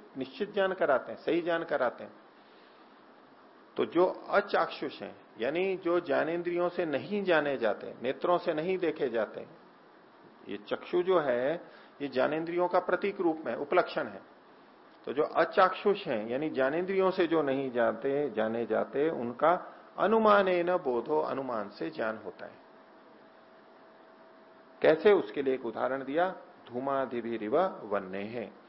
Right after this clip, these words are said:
जैसे धुएं से अग्नि का ज्ञान होता है। वैसे अग्नि हमारे को चाक्षुष प्रत्यक्ष है, आंखों से दिखाई देती है, लेकिन ये जिस संदर्भ में बोल रहे हैं वो ये कि दूर कहीं छुपी हुई जगह में अग्नि है,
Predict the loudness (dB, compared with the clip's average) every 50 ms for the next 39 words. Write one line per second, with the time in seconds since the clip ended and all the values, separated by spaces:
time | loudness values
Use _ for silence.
0 | -20 -20 -20 -20 -20 -14 -2 4 4 4 4 6 4 4 4 4 0 -4 -2 0
1 | 0 0 0 0 -2 -2 0 2 2 0 0 -2 -4 -4 -4 -4 -6 -8 -8 -8
2 | -4 0 0 0 0 -2 -6 -8 -8 -6 -6 -6 -8 -12 -14 -16 -16 -16 -16 -18
3 | -18 -20 -20 -20 -20 -20 -20 -20 -20 -20 -20 -20 -20 -20 -20 -20 -20 -20 -20 -20
4 | -20 -20 -20 -10 -2 2 2 2 4 6 6 6 6 6 4 0 -2 0 0 0
5 | 2 2 2 2 2 0 0 2 2 0 0 0 -2 -4 -4 -4 -6 -8 -6 -4
6 | -2 -2 -2 -2 -2 -6 -6 -4 -2 -2 -2 -2 -2 -4 -4 -2 -4 -2 0 0
7 | 0 0 0 -2 -4 -4 -4 -6 -6 -6 -8 -12 -20 -20 -20 -20 -20 -20 -20 -20
8 | -12 -6 -4 -4 -2 0 0 0 2 0 0 -2 -2 -4 -2 -2 -2 -2 -2 -4
9 | -2 4 4 4 4 4 2 2 2 2 2 2 0 0 2 0 0 0 0 0
10 | 2 0 0 0 -2 0 2 2 2 2 0 -4 -10 -16 -20 -20 -20 -20 -20 -18
11 | -10 -8 -8 -4 2 4 6 6 6 6 4 2 0 2 0 -2 -2 -4 -8 -14
12 | -20 -20 -20 -20 -20 -20 -16 -10 -8 -6 -4 -2 -2 -2 -2 0 0 2 2 2
13 | 0 0 0 -2 -2 -2 -4 -6 -8 -6 -4 -4 -2 -2 -2 -4